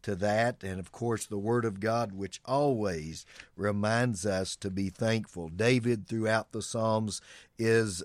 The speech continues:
uh, thankful over and over and over again. Uh, the writings of the Apostle Paul, thankful, thankful. Our Lord Jesus Christ, giving thanks himself,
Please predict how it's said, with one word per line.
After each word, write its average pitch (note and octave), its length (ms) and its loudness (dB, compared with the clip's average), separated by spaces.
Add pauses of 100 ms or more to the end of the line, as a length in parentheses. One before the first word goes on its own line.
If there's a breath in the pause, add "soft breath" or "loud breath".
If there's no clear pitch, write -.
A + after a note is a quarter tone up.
uh, G2+ 240 0
thankful A#2+ 720 -2
over F2+ 500 2
and G2 120 -2
over F#2+ 440 0
and F#2 80 -4
over F#2 440 0
again. F2 480 -2 (340 loud breath)
Uh, F2+ 220 -2
the G2 140 -2
writings A2+ 460 2
of G#2 140 -2
the G#2+ 120 0
Apostle A#2+ 520 -2
Paul, G#2 500 -2
thankful, A#2 640 -2
thankful. G#2+ 600 -2 (340 loud breath)
Our B2 200 6
Lord C3 340 4
Jesus C3 500 2
Christ, C#3+ 640 -4 (460 loud breath)
giving C#3 400 2
thanks C#3 500 -2
himself, B2 1000 0